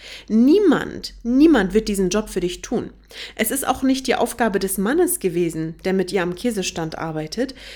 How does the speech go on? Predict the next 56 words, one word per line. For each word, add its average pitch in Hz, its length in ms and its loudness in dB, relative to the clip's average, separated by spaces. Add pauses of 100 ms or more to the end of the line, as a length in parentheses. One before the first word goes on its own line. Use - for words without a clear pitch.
(120)
für - 240 0
sie 240 220 4
dieses 170 340 -2
Gespräch 302 480 -4
zu - 160 -10
führen. - 480 -12 (1000)
Er 202 40 -2
kann 202 260 0
ihr 190 220 2
zur 190 120 -4
Seite 220 360 -2
stehen 190 340 -6
und 180 220 -6
ich - 260 -10
gehe 180 140 -4
mal 180 100 -2
davon 175 240 -6
aus, 240 240 -4
dass 180 160 -6
er 151 60 -8
es - 100 -10
tun 277 320 0
würde, 170 180 -2
wenn 170 160 -2
sie 165 100 -6
gefragt 151 500 -10
hätte. - 320 -14 (420)
Er - 140 0
kann 226 260 2
sie 208 120 0
unterstützen, 196 600 -4
er - 100 -6
kann 214 220 -4
sie 202 80 -4
vielleicht 196 400 -6
auch - 220 -16
coachen, 330 720 -4 (420)
aber 185 240 0
sie 214 140 4
muss 240 220 4
den 170 200 -2
Weg 269 240 0
gehen. - 380 -12 (140)
Niemand 330 440 2
wird 311 140 2
für - 160 -2
uns 311 240 -2
den 196 180 0
Weg 277 160 0
gehen, 190 180 0
wenn 180 140 0
wir 170 60 0
es 170 100 -4
nicht 180 220 -6
selber 220 260 2
machen. - 460 -12